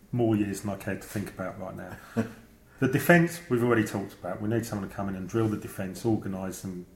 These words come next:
put in some proper defenders, Harry Maguire again. But motivation, to go out there against Brighton, against West Brom, against all the teams that we've struggled to beat this season in the bottom half, and get your,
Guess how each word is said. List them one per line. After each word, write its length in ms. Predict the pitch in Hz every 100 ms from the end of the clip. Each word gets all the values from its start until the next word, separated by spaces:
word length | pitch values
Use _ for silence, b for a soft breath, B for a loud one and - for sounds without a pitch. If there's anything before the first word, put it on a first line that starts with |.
| - - -
put 120 | 113
in 140 | 101
some 160 | 90 104
proper 240 | - -
defenders, 520 | 87 87 95 90 85
Harry 240 | - 101 95
Maguire 400 | 92 98 92 87
again. 160 | - B B B B B B B - - - - -
But 240 | 143 -
motivation, 920 | 143 165 170 - 135 139 127 - 90 b b b -
to 60 | -
go 220 | - 185 180
out 220 | 156 139
there 440 | 107 92 98 110 - -
against 480 | 110 117 110 - - - - -
Brighton, 560 | 127 120 113 101 90 -
against 320 | 98 107 107 - -
West 380 | 127 - - -
Brom, 340 | 113 98 90 -
against 480 | 98 107 98 - - - - - - -
all 240 | 185 180 170
the 80 | 151
teams 460 | - 135 120 113
that 120 | 127
we've 340 | 123 107 104 - -
struggled 600 | - - - 151 - 120
to 60 |
beat 200 | - 127 120
this 200 | 104 -
season 260 | 98 90
in 80 | 98
the 60 | 95
bottom 300 | 123 117 92
half, 400 | 110 87 80 - b b b b -
and 200 | 139 117
get 180 | 135 -
your, 220 | 113